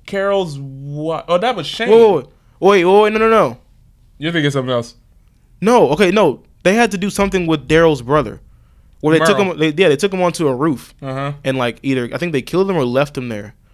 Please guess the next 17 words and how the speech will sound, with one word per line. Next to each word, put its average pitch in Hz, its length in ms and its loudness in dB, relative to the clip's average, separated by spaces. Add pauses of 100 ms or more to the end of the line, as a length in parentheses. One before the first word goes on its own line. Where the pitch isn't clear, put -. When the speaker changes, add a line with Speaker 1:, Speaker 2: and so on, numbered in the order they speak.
(1300)
Speaker 1:
I 131 140 -4
forget. 117 380 -6
Speaker 2:
Bro, 196 100 0
Speaker 1:
Keep 190 100 0
Speaker 2:
I 196 80 2
Speaker 1:
going. 123 100 0
Speaker 2:
forgot 160 340 -2
what 151 120 0
happened. 143 240 -4
That, 156 240 0
that 170 120 0
whole 185 160 -2
episode 143 360 -4
was 120 140 -8
very 135 180 -2
Speaker 1:
Uh-huh. - 20 -4
Speaker 2:
good. 127 300 -8